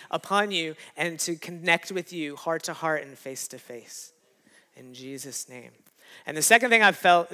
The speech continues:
was, was really important is that we worship in a circumstance. So I want you to, um, I want, I want you to think about the, the trial or one issue in your life that's not right.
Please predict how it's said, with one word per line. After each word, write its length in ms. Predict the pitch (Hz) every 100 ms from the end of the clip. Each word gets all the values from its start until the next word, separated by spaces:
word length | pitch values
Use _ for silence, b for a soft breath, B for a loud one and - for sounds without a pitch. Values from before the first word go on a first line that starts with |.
| 165 - -
was, 240 | 156 160 - _ b b -
was 200 | 160 151
really 200 | 196 202
important 560 | 220 208 196 151 143 - _ _ _ _ _ - -
is 180 | 170
that 180 | 175 170
we 140 | 175 185
worship 420 | 185 202 214 202
in 100 | 180
a 40 |
circumstance. 840 | 170 185 180 147 - 123 - - - b b b b
So 420 | - 170 165 156 - _ b b b -
I 100 | 151
want 280 | 175 208 202
you 100 | 220
to, 460 | 196 190 185 180 160
um, 440 | 160 147 143 135 _ _ _ _ _ _ -
I 80 | 170
want, 220 | 196 170
I 260 | 170 165 -
want 240 | 156 208 226
you 60 |
to 60 | 190
think 220 | - 220
about 520 | 226 202 185 180 151
the, 120 | 160 156 -
the 100 | 151
trial 600 | - 185 185 202 233 269 - -
or 440 | 160 180 180 175 B B B _
one 300 | 156 156 208
issue 280 | 214 208 233
in 80 | 202
your 140 | 196
life 240 | 185 180 -
that's 180 | 156 -
not 240 | 156 160
right. 280 | 135 123